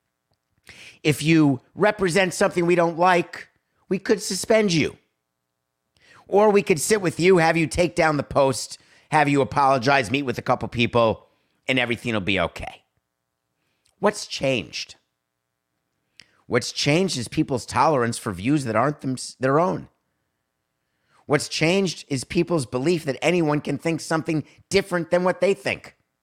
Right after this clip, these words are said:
What's changed is the discussion, not are you right or are you wrong, but you're different than I am, so definitionally you're wrong. When did that happen?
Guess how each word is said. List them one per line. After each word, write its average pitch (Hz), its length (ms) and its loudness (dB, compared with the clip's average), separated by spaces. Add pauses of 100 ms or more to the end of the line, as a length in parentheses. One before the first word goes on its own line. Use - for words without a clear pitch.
(1000)
What's 160 240 0
changed 196 600 0 (180)
is 151 160 -2
the 160 100 0
discussion, 147 800 -2 (440)
not 202 320 0 (440)
are 131 140 4
you 135 220 2
right 139 400 2
or 131 120 2
are 131 160 2
you 110 200 -2
wrong, 92 600 0 (960)
but 143 220 0
you're 123 140 2
different 160 520 -2
than 104 140 -2
I 165 180 2
am, 82 440 -2 (880)
so 127 200 0
definitionally 113 920 -2
you're 95 140 -6
wrong. 82 380 -2 (1080)
When 285 260 0
did 156 200 -4
that 95 260 -2
happen? - 440 -14